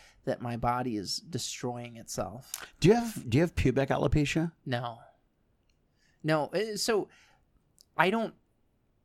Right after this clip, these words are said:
Speaker 1: I thought maybe there was a spot on my leg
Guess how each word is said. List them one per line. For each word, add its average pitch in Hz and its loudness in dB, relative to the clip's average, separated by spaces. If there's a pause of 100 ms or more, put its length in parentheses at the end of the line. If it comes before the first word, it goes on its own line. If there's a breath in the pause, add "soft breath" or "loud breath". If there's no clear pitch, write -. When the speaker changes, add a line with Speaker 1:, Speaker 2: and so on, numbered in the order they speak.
(100)
Speaker 1:
I 143 4
thought 170 -2
maybe 143 -2
there 135 0
was 123 -4
a 113 -6
spot 131 -4
on - -10
my 120 -4
leg 117 -2